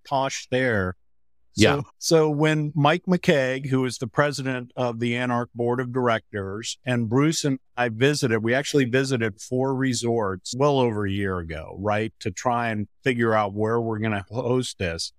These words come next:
Speaker 1: We were all in shock when we went to Greek Peak. It is nothing like we remembered from nineteen ninety. So for those of
Speaker 2: Hmm.
Speaker 1: you who are listening who were there in nineteen ninety-eight, yeah, the mountain's still there. You know, all, all that stuff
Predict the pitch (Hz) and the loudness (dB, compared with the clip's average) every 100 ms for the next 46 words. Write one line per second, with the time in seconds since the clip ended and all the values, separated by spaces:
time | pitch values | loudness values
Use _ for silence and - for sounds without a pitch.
0 | _ _ _ _ _ 139 196 170 147 143 | _ _ _ _ _ 4 4 4 4 2
1 | 139 120 - - 135 127 117 - 117 117 | 0 0 -2 -2 -2 -2 -4 -2 -2 0
2 | 113 110 110 110 95 107 104 - 123 92 | 0 -2 -4 -8 -6 -6 -6 -6 -6 -4
3 | - _ 139 147 131 131 139 170 185 160 | -8 _ 0 0 0 2 2 2 0 0
4 | 147 139 - 131 127 123 120 120 113 110 | 2 0 -2 -2 0 2 2 0 0 -4
5 | - 110 107 107 98 113 104 98 98 95 | -4 -4 -4 -4 -8 -8 -4 -4 -6 -12
6 | _ 139 131 143 139 190 214 175 139 151 | _ 2 4 2 2 2 2 0 0 0
7 | 151 147 139 135 208 - 139 123 120 131 | 0 0 0 0 0 0 -2 -2 -2 -2
8 | 131 220 294 240 127 110 107 107 107 110 | 2 2 4 4 4 2 0 -4 -6 -6
9 | 107 101 101 98 101 101 95 - _ 214 | -4 -2 -4 -4 -2 -4 -6 -14 _ 0
10 | 220 185 139 131 143 147 135 - 143 135 | 2 4 4 2 0 -2 -6 0 2 2
11 | 131 131 131 131 131 127 - _ _ - | 2 2 2 2 0 -2 -6 _ _ 0
12 | 143 135 117 120 151 151 160 143 135 143 | 4 4 4 2 2 4 2 4 2 2
13 | - - 117 | -2 -2 -2